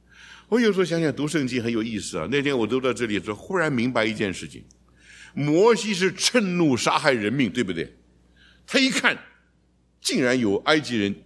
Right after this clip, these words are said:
欺负他的弟兄。换句话说，在这个时候，他自己身份的觉醒，让他认同自己是希伯来人。这个时候，这件事情也强迫他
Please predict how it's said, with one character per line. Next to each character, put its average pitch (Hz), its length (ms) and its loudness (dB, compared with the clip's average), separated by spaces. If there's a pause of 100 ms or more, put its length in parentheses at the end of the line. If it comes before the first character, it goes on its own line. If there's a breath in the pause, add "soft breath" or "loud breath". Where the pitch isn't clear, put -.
欺 - 280 0
负 131 240 -4
他 - 120 -8
的 101 120 0
弟 101 180 -4
兄。 71 160 -8 (880 soft breath)
换 190 200 0
句 175 60 2
话 170 140 4
说， 165 120 4
在 165 160 2
这 160 160 2
个 151 80 2
时 135 140 0
候， 131 380 2
他 135 280 0 (280)
自 160 180 -2
己 110 180 -2
身 151 360 0
份 139 120 0
的 123 80 2
觉 117 240 2
醒， 95 320 -2 (360 loud breath)
让 151 260 2
他 127 220 0
认 202 340 0
同 139 420 0
自 202 160 0
己 120 480 0 (220 loud breath)
是 - 300 -2
希 - 160 -2
伯 139 120 4
来 117 120 4
人。 85 280 -2 (920)
这 320 160 4
个 220 120 2
时 156 160 -2
候， 147 240 2 (720 loud breath)
这 302 220 8
件 233 180 6
事 180 160 0
情 143 300 0
也 139 140 0
强 175 340 0
迫 185 160 4
他 147 160 6